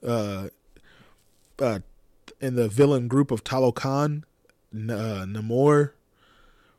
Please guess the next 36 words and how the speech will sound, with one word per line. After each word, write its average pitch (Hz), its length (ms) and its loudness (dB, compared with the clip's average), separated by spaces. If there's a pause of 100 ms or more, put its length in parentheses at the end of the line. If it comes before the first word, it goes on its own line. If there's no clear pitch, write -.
(460)
and 107 160 -6
his 120 160 -2
people 143 400 2
from 117 260 -4
Talokan, 127 840 -2 (360)
uh, 117 200 -2
were 107 160 -4
fantastic. 120 680 -6
I 127 60 -2
liked 123 320 -2
his 117 120 -4
character 117 360 -4
a 95 40 -6
lot. 104 320 -6
I - 200 -20
think 120 180 -8
he 104 140 -6
was 95 180 -8 (240)
actually 107 300 -10
very 101 260 -6
good. 98 240 -10 (2250)
That's 165 240 0
all 247 100 4
I 185 60 4
can - 100 0
really 143 160 2
say 160 200 4
about 92 220 -2
it. 85 80 -8
I 117 100 -2
mean, 127 180 2
it - 20 4
was 139 100 4
a 156 40 2
little 175 180 6
slow. 110 540 -2